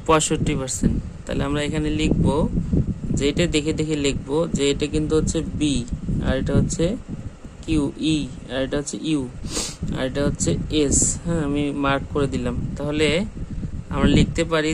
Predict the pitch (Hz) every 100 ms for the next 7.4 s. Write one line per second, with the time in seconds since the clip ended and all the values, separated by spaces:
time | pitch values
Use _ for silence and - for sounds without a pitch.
0 | 156 151 165 180 156 175 185 185 - 160
1 | 143 - 143 131 131 151 220 294 - 165
2 | 165 160 147 151 170 175 165 143 131 127
3 | 127 131 - 170 254 - - - - -
4 | 135 127 151 160 175 170 165 170 - 165
5 | 165 165 202 175 151 147 135 151 156 156
6 | 147 151 156 139 127 123 120 117 - 147
7 | 147 156 156